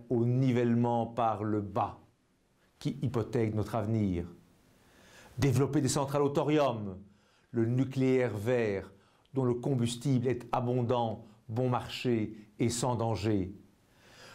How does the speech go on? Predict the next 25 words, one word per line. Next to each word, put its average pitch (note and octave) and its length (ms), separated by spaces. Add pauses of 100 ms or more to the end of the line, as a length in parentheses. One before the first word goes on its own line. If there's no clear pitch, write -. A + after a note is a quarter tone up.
(140)
Wallons, E3+ 480
Bruxellois, E3+ 640 (160)
réveillez-vous, D#3+ 1040
il C#3+ 100
est D3 160
encore D3 520
temps. B2 400 (960)
Diffusez D3 600
ce - 120
message, G#2 680 (420)
partagez-le C#3 920 (220)
inlassablement. C3 1040 (1300)
Rejoignez D3+ 680
le C#3 120
Parti C3+ 260
populaire C3 640
dans B2 200
son C3+ 260
combat, C3 500
dans B2 180
notre C#3 240
combat, C3+ 360
dans C3 220
votre E3 380
combat, A2+ 580